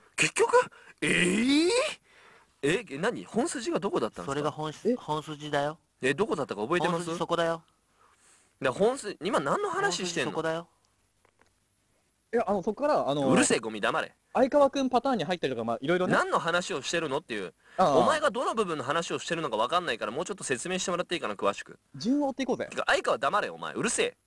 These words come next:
Speaker 1: ゴミ。てめえね、喧嘩やってる時にちゃちゃ入れてくんなって、
Speaker 3: なあ、
Speaker 1: めんどくせえから。
Speaker 3: なあ、なあ。
Speaker 1: そういうのがくだるんだって。
Speaker 3: なあ、なあ。
Speaker 1: マジで。
Speaker 3: お前の相手は俺だ。
Speaker 1: いいよ。
Speaker 3: 俺だ。
Speaker 1: い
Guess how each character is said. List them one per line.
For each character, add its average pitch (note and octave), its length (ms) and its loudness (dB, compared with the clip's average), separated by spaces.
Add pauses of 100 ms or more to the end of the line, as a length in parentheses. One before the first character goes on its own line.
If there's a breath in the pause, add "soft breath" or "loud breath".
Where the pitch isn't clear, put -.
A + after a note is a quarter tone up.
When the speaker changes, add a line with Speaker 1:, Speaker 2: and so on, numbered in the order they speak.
Speaker 1:
ゴ D#3+ 160 2
ミ。 C3 200 -6 (380)
て A3+ 140 0
め D#4+ 60 -4
え D#4+ 40 -2
ね、 C#4+ 80 0 (100)
喧 D4+ 160 -8
嘩 E4 100 -2
や C#4+ 100 6
っ - 20 2
て - 80 -14
る D#4 80 -16
時 A#3 140 -6
に D3 60 -6
ち - 60 -2
ゃ A#3+ 60 0
ち G#3+ 60 -2
ゃ - 20 0
入 D#3+ 60 -2
れ G3+ 80 0
て A3+ 80 -12
く A3+ 80 -4
ん F3 80 -4
な C3 60 2
っ - 20 -2
て、 A#2+ 60 0
Speaker 3:
な B2+ 40 4
あ、 C3 40 4
Speaker 1:
め A#2 80 2
ん A2+ 40 -2
ど - 80 -2
く G2 60 -6
せ A2+ 100 -2
え G#2 40 -2
か G2 80 -2
ら。 - 40 -6
Speaker 3:
な - 60 -6
あ、 - 20 0
な D#4+ 60 2
あ。 - 0 -
Speaker 1:
そ - 0 -
う - 20 2
い G#4+ 40 4
う - 20 2
の G#3 60 2
が D3+ 60 -4
く E3+ 140 0
だ F3+ 120 6
る F#3 100 -2
ん A#2+ 80 -10
だ G#2 80 -2
っ - 20 -20
て。 - 140 -10
Speaker 3:
な F3 160 6
あ、 - 20 6
な D3+ 100 2
あ。 - 20 2 (200)
Speaker 1:
マ A2+ 200 2
ジ A2 100 -6
で。 C#3 80 2
Speaker 3:
お - 20 0
前 E3 240 6
の E3+ 140 0
相 D3+ 160 4
手 D#3+ 80 -2
は G3+ 180 0
俺 G#2+ 200 -4
だ。 A2 80 -4
Speaker 1:
い - 60 -8 (320)
い A#2+ 60 0
よ。 F#2+ 180 0 (460)
Speaker 3:
俺 G2 140 -12
だ。 F#2+ 80 -14
Speaker 1:
い - 40 -20